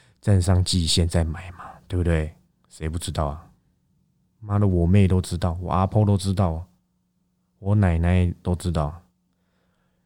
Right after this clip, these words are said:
带量站上均线，黄金交叉嘛，M A C D嘛，对不对？不然就是在那边威廉指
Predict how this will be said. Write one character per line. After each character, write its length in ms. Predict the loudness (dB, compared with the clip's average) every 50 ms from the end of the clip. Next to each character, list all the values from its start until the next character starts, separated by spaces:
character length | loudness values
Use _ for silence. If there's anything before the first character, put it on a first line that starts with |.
| _ _ _ _ -6
带 220 | -2 0 0 2
量 200 | 2 0 0 0
站 200 | -2 -2 -2 -2
上 180 | 0 0 0 0
均 240 | 0 0 0 0 0
线， 180 | -2 -2 -4
黄 200 | -4 -4 -4 -2
金 200 | -2 0 0 0
交 200 | 0 0 -2 -2
叉 260 | -2 -4 -6 -6 -6 -4
嘛 240 | -4 -6 -8 -10 -16 -20 _ _ _ _ _ _ _ _ _
，M 200 | -8 -4 -2 0 2
A 120 | 2 2
C 240 | 0 0 -2 -2 -2
D 320 | -2 -2 -2 0 0 0
嘛， 240 | 0 -2 -4 -6 -12 -18 _ _ _ _ _ _ _ _ _ _
对 100 | -20 -12
不 60 | -8
对？ 160 | -8 -8 -8 -8 _ _ _ _ _ _ _ _ _ _ _ _
不 80 | -6 -4
然 160 | -4 -4 -2
就 120 | -2 -2
是 200 | -2 -2 -4 -4
在 280 | -4 -2 -2 -2 -2 -2
那 60 | -2
边 180 | -2 -4 -2 -2
威 200 | 0 0 0 2
廉 200 | 2 2 0 0
指 200 | -2 -4 -8